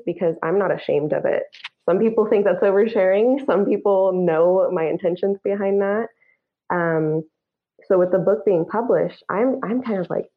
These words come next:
a breath of fresh air because I don't have to hide this from anyone anymore. There's a book about it. <laughs>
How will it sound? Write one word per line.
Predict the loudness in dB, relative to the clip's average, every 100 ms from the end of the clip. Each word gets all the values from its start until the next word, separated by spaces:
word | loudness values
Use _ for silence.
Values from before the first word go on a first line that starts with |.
| _ -6
a |
breath | -2 0 -2 -2 -4
of | -2
fresh | -2 -4 -2
air | 0 2 0 0
because | -2 0 0 2 2 -4 _ _ _ _
I | 0
don't | 2 2
have | 0 -2 -6
to | -2 0 2 2 0 -2 -14 _ _ _ _ _ -4
hide | 0 2
this | 0 -2
from | -4 -4 0
anyone | 2 2 2 -2 -2
anymore. | -2 0 0 0
There's | 0 0
a |
book | 0 0 0
about | -2 -2
it. | -4 -2
<laughs> | -2 0 -4